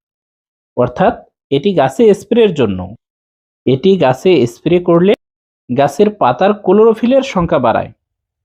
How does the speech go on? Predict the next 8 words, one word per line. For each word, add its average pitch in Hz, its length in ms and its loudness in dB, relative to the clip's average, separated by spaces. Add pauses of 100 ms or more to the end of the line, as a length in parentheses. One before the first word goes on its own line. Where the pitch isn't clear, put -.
(360)
ফুল 170 260 2 (100)
ফল 156 280 0
ধারণ 143 300 0
ক্ষমতা 185 380 -2
বাড়ায়, 196 280 0 (640)
পুষ্টির 254 520 0
ঘাটতি 180 340 0
দ্রুত 233 300 0